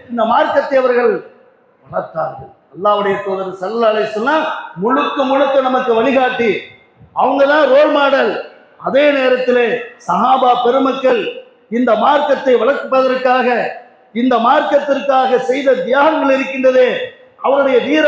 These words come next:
வரலாறுகள் இருக்கின்றதே, நபி தோழருடைய வீர வரலாறுகள் இருக்கின்றதே, சிறுவர்களுக்கு சொல்லிக் கொடுங்கள், இளைஞர்களுக்கு சொல்லிக் கொடுங்கள்,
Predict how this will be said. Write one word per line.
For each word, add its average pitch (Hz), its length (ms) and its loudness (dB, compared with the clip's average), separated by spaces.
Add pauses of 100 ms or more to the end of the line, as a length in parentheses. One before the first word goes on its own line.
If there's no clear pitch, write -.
(120)
வரலாறுகள் 285 580 2
இருக்கின்றதே, 269 520 0 (480)
நபி 285 200 -2 (160)
தோழருடைய 285 460 2 (100)
வீர 311 140 2 (120)
வரலாறுகள் 294 520 4
இருக்கின்றதே, 277 520 2 (480)
சிறுவர்களுக்கு 196 600 0 (100)
சொல்லிக் 185 280 -4
கொடுங்கள், 160 380 -8 (500)
இளைஞர்களுக்கு 262 680 2 (120)
சொல்லிக் 285 280 0
கொடுங்கள், 262 380 2